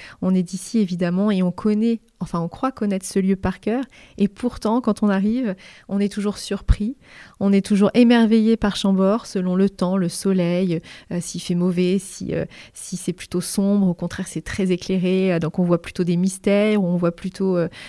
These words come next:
des choses différentes sur Chambord. Et, et, euh, et on a écrit des textes, euh, plein de textes là-dessus, parce qu'il nous inspire, euh, des choses différentes selon l'angle, selon la journée, et puis selon ce qu'on a en nous aussi, et le doute qu'on a en nous au moment où on arrive à Chambord.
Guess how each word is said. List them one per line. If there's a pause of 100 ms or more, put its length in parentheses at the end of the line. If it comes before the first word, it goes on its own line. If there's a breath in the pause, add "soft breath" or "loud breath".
(120 loud breath)
des
choses
différentes
sur
Chambord.
Et,
et,
euh, (300 loud breath)
et
on
a
écrit
des
textes,
euh,
plein
de
textes
là-dessus,
parce
qu'il
nous
inspire, (440 loud breath)
euh,
des
choses
différentes
selon
l'angle, (160)
selon
la
journée,
et
puis
selon
ce
qu'on
a
en
nous
aussi,
et
le
doute
qu'on
a
en
nous
au
moment
où
on
arrive
à
Chambord.